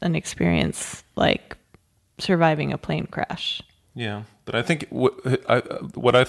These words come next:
Speaker 2: also took away from his comment is that that's how a lot of people feel, you know, that they feel sad and they feel like they're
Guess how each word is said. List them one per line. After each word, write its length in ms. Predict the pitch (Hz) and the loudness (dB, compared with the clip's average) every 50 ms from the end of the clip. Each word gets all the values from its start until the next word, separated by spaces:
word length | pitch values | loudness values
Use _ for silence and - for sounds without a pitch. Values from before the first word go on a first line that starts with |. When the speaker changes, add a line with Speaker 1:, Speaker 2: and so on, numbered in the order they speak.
| - | 4
Speaker 2:
also 300 | - - 113 113 - - | 4 4 4 4 4 0
took 240 | 107 - - 98 - | -2 -2 -4 -4 -2
away 180 | 101 95 95 92 | -2 0 0 -2
from 160 | - - 95 | -2 -4 -6
his 140 | 95 90 - | -6 -6 -6
comment 320 | - - 92 95 98 98 92 | -8 -8 -6 -4 -4 -6 -6
is 100 | 90 - | -6 -4
that 200 | - 101 - - | -2 -2 -2 -2
that's 240 | - 117 117 113 - | -2 -2 -2 -2 -2
how 160 | - 123 113 | -2 -2 -2
a 40 | 107 | 0
lot 180 | 104 104 107 | -2 -2 -4
of 60 | 107 - | -4 -6
people 260 | 113 107 - 110 104 | -8 -6 -6 -8 -8
feel, 520 | - - - 113 117 123 - - - 131 120 | -6 -6 -6 -6 -4 -4 -6 -8 -10 -12 -10
you 100 | 113 98 | -8 -6
know, 240 | 98 95 98 104 110 - | -4 -4 -4 -6 -6 -8
that 100 | - 101 | -6 -6
they 100 | 101 92 | -4 -6
feel 640 | - - - 101 101 98 98 95 95 92 92 - - - - - - - - - - - - - - - | -6 -6 -6 -2 -2 0 0 0 0 -2 -4 -6 -12 -18 -20 -20 -20 -18 -18 -18 -18 -18 -20 -16 -6 -4
sad 500 | - 104 104 95 92 92 92 92 95 95 | 2 4 6 8 8 8 6 4 2 0
and 220 | 104 - 98 92 92 | -2 -6 -6 -6 -6
they 80 | 90 | -6
feel 340 | 90 - - 92 92 92 90 | -8 -8 -8 -6 -4 -4 -4
like 220 | 90 90 87 87 - | -4 -4 -6 -6 -6
they're 400 | - 90 87 87 87 87 90 | -6 -4 -4 -4 -4 -6 -8